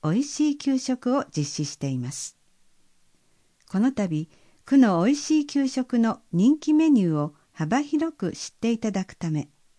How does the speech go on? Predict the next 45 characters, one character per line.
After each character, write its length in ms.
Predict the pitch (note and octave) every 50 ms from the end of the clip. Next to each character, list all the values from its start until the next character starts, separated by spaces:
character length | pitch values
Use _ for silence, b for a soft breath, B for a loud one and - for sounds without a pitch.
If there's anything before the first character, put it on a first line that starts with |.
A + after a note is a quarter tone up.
| _ _ _ _ _ _ - -
そ 180 | - - F#3
し 100 | F#3 -
て 260 | - - G3+ G3 G3 b b b b b b
ご 140 | - D#3+ D3+
家 160 | D3+ - C#4
庭 280 | D4 D4 - D#4 D#4 D4+
で 140 | C4+ D4+ D4
も 240 | A#3 D#3+ - - _ _ -
気 180 | - - F3+
軽 280 | F#3 A#3+ D4 D4+ D#4+ D#4+
に 180 | D#4 D#4 D4
調 240 | D4 - D#4 D#4 C#4+
理 140 | G3 D3+ C#3
で 160 | C#3+ C#3+ D3
き、 200 | C#3+ - - - _ _ _ _ _ _ _ _ _ _ _ _
子 100 | - F#3+
ど 100 | F#3+ A#3+
も 140 | B3 C4 C4
た 140 | B3+ A3 G3
ち 140 | - - F#3
の 120 | F3+ F#3
食 360 | F3+ - F#3 E3+ - - C4+
育 260 | C#4+ C#4+ C#4+ - C#4+
に 120 | C4+ C4+ C#4+
も 140 | C#4 G3+ E3
役 280 | D#3 D#3 D3+ - A3+
立 160 | A3 C4+ C4+
つ 180 | C4 - - F3
よ 260 | D#3+ D3+ C#3 - - _ _ _ _ _ _ _ _ _ _ -
う、 20 |
料 220 | E3+ F3 G3+ C4+ D4+
理 120 | D#4 D#4+
レ 140 | D4 D#4 D#4
シ 140 | D4+ - -
ピ 160 | - F3 D#3+
の 220 | D#3 D3 D3 D3 - _ _ _ _ -
投 260 | - F3+ F#3 G#3+ A3
稿・ 420 | - - G3 F#3+ F3+ E3+ C3+ - _ _
検 280 | - - F#3 B3+ C#4+ C#4+
索 240 | - D4 C#4+ - -
サ 180 | - - C4
イ 80 | A3+ E3+
ト、 240 | _ - C3 A#2 - _ _ _ _ _ _ _ _ _
ク 120 | - - F3+
ッ 60 | E3+